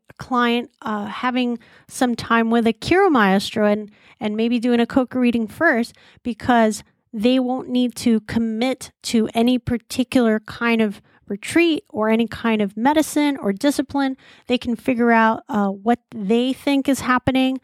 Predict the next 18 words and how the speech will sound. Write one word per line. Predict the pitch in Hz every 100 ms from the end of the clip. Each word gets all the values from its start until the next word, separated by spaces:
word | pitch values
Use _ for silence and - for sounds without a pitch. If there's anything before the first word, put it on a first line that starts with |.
| _ _ -
uh, | 214
what | 214 214 233
they | - 240 262
might | 262 247 254
recommend, | 254 247 247 240 233
and | 220 214
then | 208
from | - 214 208
there | 208 220 214
make | 208 208 214
a |
better | 196 208 196 196
decision | 208 - 208 196 202
as | 196 196 -
to | 208
where | 185 185 190
to | 190
go. | 180 - 277 214